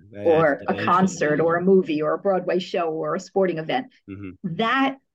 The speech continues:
Speaker 2: strengthens relationships.
Speaker 1: Yes, absolutely.
Speaker 2: And so when I got to this party,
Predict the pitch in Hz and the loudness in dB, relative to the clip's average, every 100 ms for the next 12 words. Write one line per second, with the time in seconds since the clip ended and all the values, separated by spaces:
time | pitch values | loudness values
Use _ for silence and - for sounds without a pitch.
0 | _ - - 214 202 202 185 170 165 165 | _ -12 -2 0 0 -2 -6 -6 -6 -4
1 | 175 - 180 - - - 82 78 - 85 | -6 -6 -10 -8 -10 -10 -14 -20 -20 -18
2 | - 82 87 180 185 190 185 185 185 190 | -18 -12 -8 -6 -2 2 4 4 2 0
3 | 220 254 208 170 - - 190 220 185 143 | -2 -2 -4 -6 -10 -2 0 2 0 -4